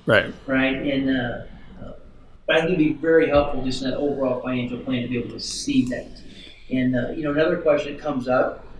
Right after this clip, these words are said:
Speaker 2: is, you know, "What if I'm widowed, or what if I'm divorced?"
Speaker 1: Yeah.
Speaker 2: Right? So in our, uh, Brad Keen and I, another one of our advisors, we did four, I guess,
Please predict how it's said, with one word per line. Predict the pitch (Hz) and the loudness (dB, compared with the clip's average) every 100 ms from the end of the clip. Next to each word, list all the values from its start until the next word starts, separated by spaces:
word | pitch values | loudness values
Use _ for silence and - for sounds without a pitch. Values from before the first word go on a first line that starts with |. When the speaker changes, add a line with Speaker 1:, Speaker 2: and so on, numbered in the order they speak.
| - | -6
Speaker 2:
is, | 135 131 127 - - - - | -2 0 2 0 -2 -14 -14
you | 123 | -10
know, | 131 | -4
"What | 143 151 | 0 0
if | 156 | 2
I'm | 156 151 | -2 0
widowed, | 160 165 160 160 160 | 2 4 6 6 4
or | 135 | 2
what | 151 151 | 0 0
if | |
I'm | 160 160 | -2 -4
divorced?" | 143 156 160 - - - - | -6 -2 0 0 0 -10 -4
Speaker 1:
Yeah. | 139 120 | 4 6
Speaker 2:
Right? | 113 - - | 6 2 -2
So | 175 165 165 | 2 4 6
in | |
our, | 160 151 139 - - - - - - - - - | 4 4 2 -4 -12 -16 -18 -20 -20 -20 -6 0
uh, | 147 131 120 - - - - - - - - - - - | 4 4 2 0 -8 -16 -20 -20 -20 -20 -20 -20 -20 -6
Brad | 160 160 156 | 2 4 4
Keen | 190 240 139 | 2 4 4
and | |
I, | 131 | 2
another | 160 151 151 | 2 4 4
one | 151 | 2
of | 143 | 2
our | 143 139 | 0 0
advisors, | 135 143 - 143 139 | -2 -2 -4 -6 -4
we | 147 | -2
did | 151 131 - | -2 -4 -6
four, | 160 165 170 165 160 160 - - - - - - | -4 0 2 4 2 0 -8 -16 -18 -20 -20 -20
I | |
guess, | 127 127 - | -12 -10 -10